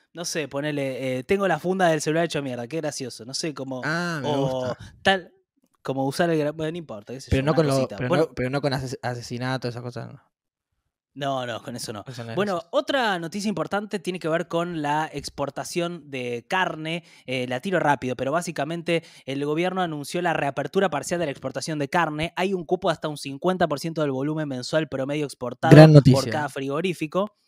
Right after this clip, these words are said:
Speaker 1: Eh, básicamente lo que quieren es aumentar la demanda doméstica, o sea,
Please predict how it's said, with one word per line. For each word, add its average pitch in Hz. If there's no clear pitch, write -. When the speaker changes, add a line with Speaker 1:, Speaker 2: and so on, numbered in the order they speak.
Speaker 1:
Eh, 143
básicamente 196
lo 151
que 135
quieren 208
es 180
aumentar 151
la 190
demanda 165
doméstica, 127
o 107
sea, 160